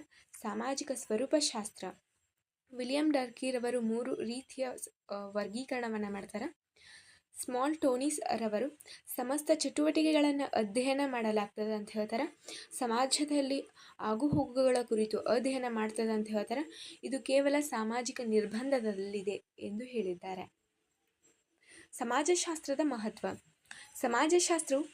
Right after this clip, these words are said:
ವಸ್ತುನಿಷ್ಠ ಮಾಹಿತಿಯನ್ನ ನೀಡುತ್ತದೆ. ಸಮಾಜಶಾಸ್ತ್ರವು ಸಾಮಾಜಿಕ ಪರಿಸರವನ್ನ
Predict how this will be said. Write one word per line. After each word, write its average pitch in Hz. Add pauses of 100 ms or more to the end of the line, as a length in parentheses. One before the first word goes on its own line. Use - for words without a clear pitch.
ವಸ್ತುನಿಷ್ಠ 330
ಮಾಹಿತಿಯನ್ನ 247
ನೀಡುತ್ತದೆ. 196 (420)
ಸಮಾಜಶಾಸ್ತ್ರವು 247 (340)
ಸಾಮಾಜಿಕ 285
ಪರಿಸರವನ್ನ 247